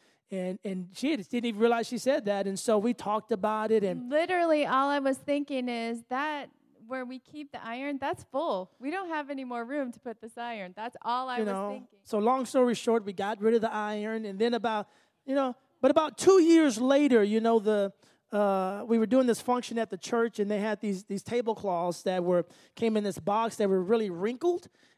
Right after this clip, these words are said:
Speaker 1: And so she called me and said, "Hey, can you bring the iron up? Because we need some more irons at the, the church to, to iron these tablecloths." So I did, you know, I took it up there. And, and so, uh, and she went up there to help out as well, where our iron that uses so much, it, it burned out.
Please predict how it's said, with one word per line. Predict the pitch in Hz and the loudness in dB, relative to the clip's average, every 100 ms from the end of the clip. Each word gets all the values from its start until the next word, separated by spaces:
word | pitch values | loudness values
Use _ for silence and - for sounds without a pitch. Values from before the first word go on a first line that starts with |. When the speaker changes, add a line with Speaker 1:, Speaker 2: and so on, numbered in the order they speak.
| _ | _
Speaker 1:
And | 240 233 226 226 | 0 2 0 -2
so | 196 - 240 240 240 | -4 2 6 6 4
she | - 302 | 2 -6
called | - 254 240 | -2 0 0
me | |
and | 240 | 0
said, | 240 | 0
"Hey, | 254 285 | 0 -2
can | 254 | 0
you | 254 214 | 0 2
bring | 262 254 | 0 0
the | 233 | -2
iron | 214 240 254 | -2 -2 0
up? | 262 214 | 0 -2
Because | 208 196 | -8 -4
we | 226 | -4
need | 226 | -2
some | 214 | -2
more | 214 | -2
irons | 220 214 220 202 196 | -2 -4 -6 -4 -2
at | 190 | -2
the, | 202 214 - | -4 -6 -8
the | |
church | 185 220 202 - | -4 -2 -2 0
to, | 185 180 _ - | -2 -2 _ -12
to | 202 | -10
iron | 202 214 | -4 -4
these | 190 - | -4 -4
tablecloths." | 262 277 - 170 151 _ _ _ | -6 -6 -4 -4 -6 _ _ _
So | - 339 | -2 -2
I | 330 349 | -2 -4
did, | 214 208 240 233 | 2 4 4 4
you | |
know, | 220 240 226 | 2 2 0
I | |
took | - 233 | 0 0
it | 226 | 2
up | 233 226 | -2 -2
there. | 233 233 269 240 | 2 2 4 2
And, | 190 175 _ _ _ | 0 -4 _ _ _
and | 202 202 | -4 -4
so, | 175 - 220 220 226 226 277 | -2 4 6 6 6 4 2
uh, | 202 208 | -2 -4
and | 208 180 | -6 0
she | 247 | 4
went | 247 | 4
up | 240 | 4
there | 240 | 0
to | 220 | 2
help | 190 233 233 | 2 0 -2
out | 226 | -2
as | 214 | -2
well, | 190 320 302 | 0 0 2
where | 220 214 - _ _ - | 2 2 -2 _ _ -6
our | 269 | -4
iron | - 214 226 | -2 0 2
that | 220 202 | 2 2
uses | 226 240 233 | 2 2 0
so | - 226 | 2 2
much, | 214 262 330 - | 2 -2 -4 0
it, | 220 208 - _ | 2 2 -2 _
it | 226 180 | -6 -2
burned | 214 226 233 | 0 2 0
out. | 311 - | -6 -12